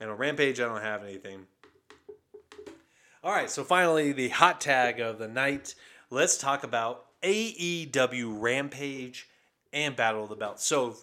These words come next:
hopefully you watch Rampage and Battle of the Belts this week. They were phenomenal. Um, interesting concept where they just kinda bled into each other. They were both live. Um, uh, and f-, I just wanted to talk about real quick, um, if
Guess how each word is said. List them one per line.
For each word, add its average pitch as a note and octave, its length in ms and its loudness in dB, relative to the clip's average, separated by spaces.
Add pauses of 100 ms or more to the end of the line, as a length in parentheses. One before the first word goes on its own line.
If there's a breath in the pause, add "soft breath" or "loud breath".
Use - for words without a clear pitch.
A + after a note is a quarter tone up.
(220 loud breath)
hopefully F3+ 380 2
you C3+ 100 -4
watch A#2+ 320 2
Rampage A2+ 360 -2
and G#2+ 100 -10
Battle G#2 140 2
of G2 40 -4
the G#2+ 60 -8
Belts D3 240 2
this C3+ 120 -4
week. C3+ 200 -6
They A#2 80 0
were G2+ 100 -6
phenomenal. A#2+ 800 0 (340 loud breath)
Um, G#2+ 320 -4
interesting D#3 500 -2
concept C#3 540 0
where A#2+ 80 -2
they A2 140 -4
just A2 200 -10
kinda A2+ 220 -8
bled A#2 320 -2
into A#2+ 300 -2
each A#2 180 -2
other. A#2 240 2
They A2 100 -2
were G#2 120 -6
both B2 260 0
live. A2 440 0 (440 loud breath)
Um, G#2 600 -2 (100)
uh, G2+ 320 -4 (100)
and A2 360 -4
f-, - 200 -18 (240)
I C3 60 -6
just C3+ 160 -2
wanted E3 260 0
to - 80 -6
talk B2+ 240 0
about A2+ 420 0
real C3 200 2
quick, A2 440 -2 (440 loud breath)
um, G#2 500 -4
if A#2+ 240 -12